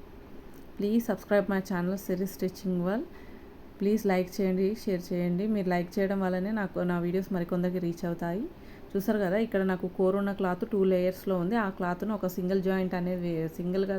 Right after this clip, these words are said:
స్టిచ్ అనేది వేసి జాయిన్ చేసుకొని తర్వాత కట్ చేసుకోవాలి. చూసారు కదా,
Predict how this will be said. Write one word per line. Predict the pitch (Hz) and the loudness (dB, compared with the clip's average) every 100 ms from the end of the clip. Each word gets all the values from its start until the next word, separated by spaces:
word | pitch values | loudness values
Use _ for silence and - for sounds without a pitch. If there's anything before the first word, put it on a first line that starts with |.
| 175 160 | -2 -2
స్టిచ్ | 190 - 190 | -4 -2 0
అనేది | 185 175 | 0 0
వేసి | 175 220 190 | -2 -2 0
జాయిన్ | 175 185 | 0 0
చేసుకొని | 180 - 220 226 | -2 -4 -6 -4
తర్వాత | 180 190 226 | -4 -2 -2
కట్ | 180 170 | 0 0
చేసుకోవాలి. | 175 - 175 170 175 262 - - - - - - - - - - - - - - - - - - | -4 -6 -6 -4 -4 -4 -8 -14 -18 -16 -18 -16 -16 -18 -18 -18 -18 -16 -16 -16 -16 -16 -16 -12
చూసారు | - 196 214 180 | -4 0 2 2
కదా, | 175 | 2